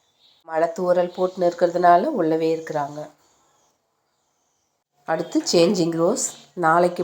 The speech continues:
மலரும் இந்த மொட்டு. காலையில பியூர் ஒயிட் கலர்ல மலர்ந்து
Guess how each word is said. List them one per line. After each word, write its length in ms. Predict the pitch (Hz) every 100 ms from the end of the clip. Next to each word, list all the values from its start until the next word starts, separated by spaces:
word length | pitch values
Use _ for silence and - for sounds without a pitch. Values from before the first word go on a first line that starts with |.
| 165
மலரும் 340 | 156 165 165
இந்த 120 | 156 151
மொட்டு. 280 | 151 151 165 165 - - _ _ _ - - _ _ _ _ -
காலையில 540 | 175 185 214 220 247 -
பியூர் 360 | 202 180 190 196 175
ஒயிட் 260 | 165 175 -
கலர்ல 360 | 175 175 180 180 175
மலர்ந்து 400 | 170 175 180